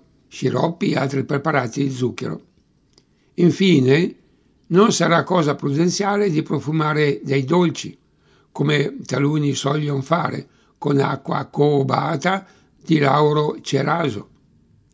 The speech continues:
essendo dotata quest'acqua di potere controstimolante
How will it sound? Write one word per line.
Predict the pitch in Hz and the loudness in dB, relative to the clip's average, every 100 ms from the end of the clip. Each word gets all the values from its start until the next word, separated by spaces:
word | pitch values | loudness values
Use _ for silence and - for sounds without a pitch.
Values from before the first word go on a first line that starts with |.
| _ - _ - | _ -20 _ 0
essendo | 233 - 202 175 | 2 4 4 4
dotata | 175 214 214 135 147 | 4 2 4 0 0
quest'acqua | 135 190 - 92 - 160 | -2 -2 -2 -4 -4 -4
di | 151 | -2
potere | 160 180 190 220 180 160 | -2 -2 0 0 0 -2
controstimolante | - 208 233 220 208 214 143 - 156 147 147 139 135 120 226 226 | -2 -2 2 2 0 -4 -4 -2 -2 0 -2 -4 -6 -4 -2 -4